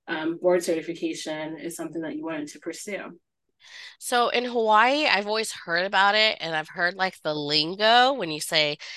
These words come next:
Speaker 2: N B C T and all that fun jazz. But I feel like I'm kind of a baby and a toddler. Like, I need someone to walk me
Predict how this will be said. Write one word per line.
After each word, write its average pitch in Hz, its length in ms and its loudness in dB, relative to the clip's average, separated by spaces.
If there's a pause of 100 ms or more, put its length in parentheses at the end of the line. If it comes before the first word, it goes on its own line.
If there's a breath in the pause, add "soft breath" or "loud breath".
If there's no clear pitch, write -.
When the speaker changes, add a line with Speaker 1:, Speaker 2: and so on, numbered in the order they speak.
(200 loud breath)
Speaker 2:
N 175 180 -2
B 170 140 -8
C 151 240 -4
T 247 600 2
and 208 80 2
all 185 120 2
that 185 180 0
fun 208 200 -4
jazz. 190 440 2 (460 loud breath)
But 208 120 6
I 220 140 4
feel 302 240 0
like 285 320 2
I'm 208 200 2
kind 277 220 2
of 269 80 -8
a 269 60 -8
baby 180 540 0
and - 100 -6
a 151 60 -8
toddler. 147 640 -2
Like, 175 160 -2
I 190 60 6
need 196 240 -2
someone 254 260 -6
to 233 100 -12
walk 165 320 0
me 156 140 -8